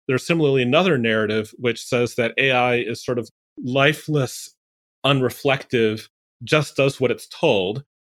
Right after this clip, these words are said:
And to these people, it's, like, perfectly obvious that an A I might just go, might just go on making paperclips together. And for them, the hard part of the story to swallow is the idea that the, that machines can get that powerful.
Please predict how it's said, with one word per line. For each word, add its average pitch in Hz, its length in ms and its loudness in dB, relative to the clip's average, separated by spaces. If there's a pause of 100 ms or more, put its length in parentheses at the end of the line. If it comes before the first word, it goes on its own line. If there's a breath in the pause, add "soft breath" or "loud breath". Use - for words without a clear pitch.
And 117 440 0
to - 80 -8
these 160 200 2
people, 143 300 0
it's, - 140 -4
like, 113 120 -2
perfectly 147 420 0
obvious 127 440 0
that 110 140 0
an 120 100 -4
A 127 140 0
I 120 120 0
might 113 200 -2
just - 180 -16
go, - 120 -6 (120)
might 117 220 -4
just 113 160 -6
go 127 100 0
on 120 100 0
making 117 300 -4
paperclips 170 560 -4
together. 113 460 -2 (340)
And 123 160 -2
for 127 100 -2
them, 143 280 2
the 117 80 -2
hard 139 260 2
part 131 220 0
of 117 40 -4
the 113 60 -4
story 127 360 -2
to - 100 -18
swallow 123 480 0
is 113 200 -6
the 110 120 0
idea 113 560 0
that 107 220 -2 (360)
the, 127 380 0
that 113 240 0 (420)
machines 143 540 0
can 127 160 -4
get 127 220 -2
that 107 200 -2
powerful. - 680 -4